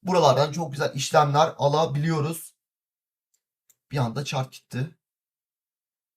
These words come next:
Geldi. Selamlar. Ee, Raw Traders grubumuzda hani işlemlere gerçekten bir iki gün ara verdik. Neden? Buradaki volatiliteyi siz de görüyorsunuz.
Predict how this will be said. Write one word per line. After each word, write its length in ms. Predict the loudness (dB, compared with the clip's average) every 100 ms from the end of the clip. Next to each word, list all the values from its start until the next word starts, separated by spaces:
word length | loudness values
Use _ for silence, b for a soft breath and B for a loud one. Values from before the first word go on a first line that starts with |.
| _ _ 0
Geldi. 480 | 2 2 -2 -6 -6 _ _ _ _ -10
Selamlar. 680 | -2 -2 -2 -2 -6 -6 _ _ b b b b b b b _ _ _ _ _ _ _ 2
Ee, 180 | 4
Raw 280 | 6 4 2
Traders 320 | 2 2 0
grubumuzda 520 | -2 -2 -2 0 8 8
hani 300 | 8 -2 -4 _ _ _ _ _ _ _ _ _
işlemlere 560 | -6 0 8 8 6 4
gerçekten 440 | 6 6 4 0
bir 60 | 0
iki 180 | -2 -4
gün 120 | -4
ara 260 | 0 4 6
verdik. 320 | 6 2 -4
Neden? 520 | 0 4 4 2 -6
Buradaki 420 | -4 -2 -4 -2
volatiliteyi 480 | -2 -2 -4 -4 -6
siz 240 | -6 -6
de 80 | -2
görüyorsunuz. 600 | 2 0 -2 -4 -4 -4